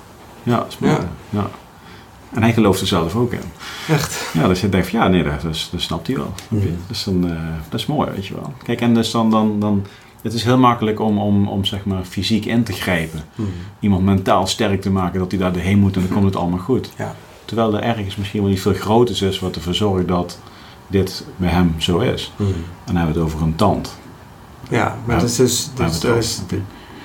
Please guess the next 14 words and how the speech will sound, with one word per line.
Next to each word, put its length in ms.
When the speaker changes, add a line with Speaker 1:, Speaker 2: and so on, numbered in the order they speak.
Speaker 2:
dit, 140
dan 160
zoek 180
je 60
eigenlijk 320
bet-, 240
de 100
betekenisgeving 1300
waarom. 600
Speaker 1:
Ja, 340
waarom 280
is 140
dat? 280
Ja, 220